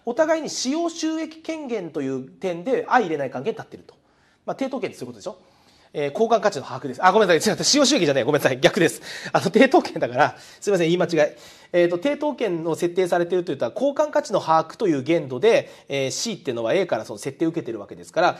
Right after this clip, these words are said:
そうすると所有権譲り受けたBとCとの間は、交換価値の把握において、えー、バッティングしていると。相入れない関係に立つから、お互いに正当な利益を有する第三者よって対抗関係に立つっていうことを書いていけばいいということです。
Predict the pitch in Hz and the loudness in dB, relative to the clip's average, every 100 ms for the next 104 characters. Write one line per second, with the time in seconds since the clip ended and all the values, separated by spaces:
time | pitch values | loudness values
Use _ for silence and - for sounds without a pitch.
0 | - - 339 330 196 226 226 269 220 156 | -12 -2 -2 0 -2 -4 -4 -6 -4 -4
1 | 139 165 160 131 123 175 131 - 160 131 | 0 0 0 -4 -6 -10 -8 -8 -8 -6
2 | 113 107 139 214 - - - 277 285 294 | -8 -6 2 2 2 -4 -10 -6 -2 -2
3 | 294 285 226 170 208 208 220 220 214 214 | 0 -2 -2 0 0 0 -4 -4 -4 -2
4 | 294 202 - - 160 151 143 156 165 147 | -2 -2 -6 -12 -8 -6 -2 -4 -4 -8
5 | - 127 113 - - - - 196 160 139 | -4 -6 -6 -14 -16 -16 2 4 4 0
6 | 131 143 131 135 135 131 262 190 160 185 | -2 -2 -4 -4 -4 -2 0 -2 0 0
7 | 196 277 - 190 180 170 160 143 123 143 | 0 -2 0 0 2 0 -2 -4 -6 -8
8 | 254 156 151 131 110 104 101 113 170 170 | -6 0 0 0 -8 -8 -8 -4 -6 -4
9 | 202 165 139 113 110 202 185 120 120 104 | -6 -4 -4 -8 -8 -8 -8 -12 -14 -16
10 | - - 277 320 262 147 120 87 - - | -12 -6 -6 -4 -6 -8 -12 -14 -20 -20
11 | - _ _ - - | -20 _ _ -20 -20